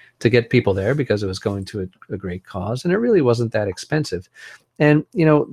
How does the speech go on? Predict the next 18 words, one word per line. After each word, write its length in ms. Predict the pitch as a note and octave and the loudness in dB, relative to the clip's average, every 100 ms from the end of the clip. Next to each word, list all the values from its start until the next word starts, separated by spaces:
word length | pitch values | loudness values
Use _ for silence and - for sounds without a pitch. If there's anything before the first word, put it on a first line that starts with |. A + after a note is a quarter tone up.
| D#3+ | 4
the, 360 | C#3 C3+ C3 - | 6 6 4 -2
the 120 | C3+ | -4
key 360 | - C4+ C#4 | -2 0 2
here, 280 | F#3 B2 A2 | 2 4 4
though, 260 | G#2+ A2 A2+ | 4 2 0
really 320 | B2 F#3 D#3 | 0 0 0
was 340 | A#2 G#2+ G2+ - | 2 0 -2 -6
audience. 560 | D#3 F3+ C#3 G2+ G2 A#2+ | -6 -2 0 0 -2 -4
And 80 | |
let's 180 | C3+ D3 | -4 -4
see 120 | - | -2
if 120 | B2 - | -4 -4
we 80 | |
can 140 | G#2 F#2 | -8 -8
see 220 | - G#2+ | -6 -6
some 180 | - G2+ | -6 -6
information 600 | F#2+ - G2+ G2+ - G2 | -8 -6 -6 -6 -6 -10
here. 520 | - D3+ C3+ A2+ G#2 | -6 0 2 2 0